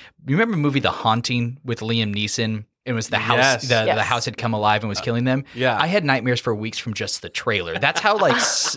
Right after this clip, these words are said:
Speaker 3: <laughs>
Speaker 1: like,
Speaker 3: The
Speaker 1: this stuff
Speaker 3: trailer.
Speaker 1: freaked me out as a kid.
Speaker 2: Yeah.
Speaker 1: So it's like I w-, didn't get to watch this stuff until my adult life.
Speaker 2: Oh, okay.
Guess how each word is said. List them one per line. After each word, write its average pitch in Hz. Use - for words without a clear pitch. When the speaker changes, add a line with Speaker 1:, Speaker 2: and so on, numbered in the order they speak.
Speaker 3:
<laughs> -
Speaker 1:
like, 120
Speaker 3:
The 151
Speaker 1:
this 160
stuff 143
Speaker 3:
trailer. 139
Speaker 1:
freaked 131
me 113
out 95
as -
a 92
kid. 135
Speaker 2:
Yeah. 117
Speaker 1:
So 156
it's 131
like 135
I 127
w-, 139
didn't 131
get 123
to 110
watch 104
this 110
stuff 104
until 107
my 92
adult 82
life. 80
Speaker 2:
Oh, 123
okay. 156